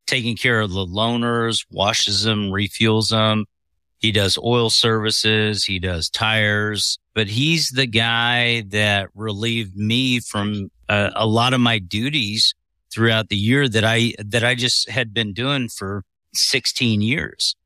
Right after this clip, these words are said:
I decided I needed a, a break from that, and I needed to work on the business, not in the business as much. He allowed me to do that by coming on. He's part-time person, but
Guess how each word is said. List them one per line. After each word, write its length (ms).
I 140
decided 500
I 140
needed 420
a, 320
a 80
break 400
from 280
that, 360
and 420
I 120
needed 340
to 60
work 300
on 220
the 80
business, 440
not 220
in 160
the 80
business 480
as 180
much. 360
He 280
allowed 420
me 340
to 160
do 200
that 360
by 280
coming 320
on. 400
He's 680
part-time 680
person, 640
but 360